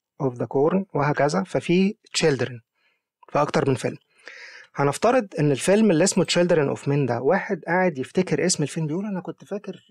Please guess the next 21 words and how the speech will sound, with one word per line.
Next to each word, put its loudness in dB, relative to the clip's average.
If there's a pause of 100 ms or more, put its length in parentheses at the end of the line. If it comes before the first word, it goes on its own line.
اسم -6
فيلم 0
كده 0
فيه 0
كلمة 2
أطفال." -2 (640)
فإيه، 2
هو 6
اعتبر 2
إن 2
أطفال 0
يعني 2
kids -2 (1300)
بدل 2
children، -4 (320)
لأن 2
هو 4
مش 0
فاكر. -6 (640)
وبعدين 2 (380)
بحث، -2